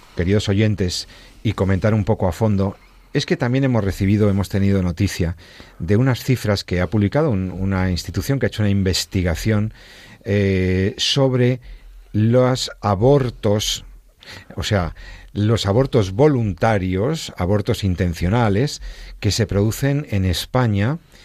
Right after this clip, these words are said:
y que, bueno, pues que están o no registrados por el Ministerio de Sanidad, cifras de los abortos químicos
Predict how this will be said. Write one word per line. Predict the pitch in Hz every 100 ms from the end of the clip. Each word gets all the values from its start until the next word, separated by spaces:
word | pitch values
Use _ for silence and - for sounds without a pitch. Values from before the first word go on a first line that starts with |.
| - - -
y | 98 98
que, | - - 98 98 98 - - _ 110
bueno, | 160 190 -
pues | 107 -
que | 104 98 101 -
están | - 151 151 -
o | 107
no | 98 135
registrados | 156 - 143 - 147 135 104
por | - 92
el | 90
Ministerio | 92 82 107 120
de |
Sanidad, | 110 117 117 120 107 - - - - - -
cifras | - - 147 131 98 - -
de | 104
los | 101 98
abortos | 98 151 - 107 - -
químicos | - 143 110 - 87 -